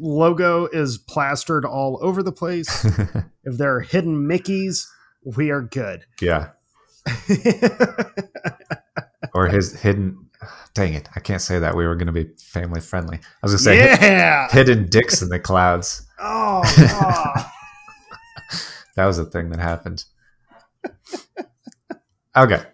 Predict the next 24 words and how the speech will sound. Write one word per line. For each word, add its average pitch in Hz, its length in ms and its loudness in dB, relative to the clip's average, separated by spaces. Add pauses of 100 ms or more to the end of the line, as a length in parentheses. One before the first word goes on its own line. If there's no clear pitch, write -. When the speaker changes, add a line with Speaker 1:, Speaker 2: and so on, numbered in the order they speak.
(420)
Speaker 2:
So, - 540 0
Speaker 1:
Uh, 160 1000 2
Speaker 2:
we 147 80 10
didn't 180 220 10
last 127 300 6
very 131 160 10
long 123 280 8
at 120 80 8
all 160 240 12
Speaker 1:
<laughs> - 20 2
we - 60 4
Speaker 2:
being 101 120 8
Speaker 1:
didn't - 220 4
Speaker 2:
family 135 160 6
Speaker 1:
last 202 280 2
Speaker 2:
friendly. 151 200 -4
Speaker 1:
at 156 40 0
all. 147 720 -2 (680)
Speaker 2:
Okay. 104 300 4 (380)
So, 131 680 6 (200)
top 143 240 6
ten 113 200 4
Disney 90 340 0
movies. - 540 -4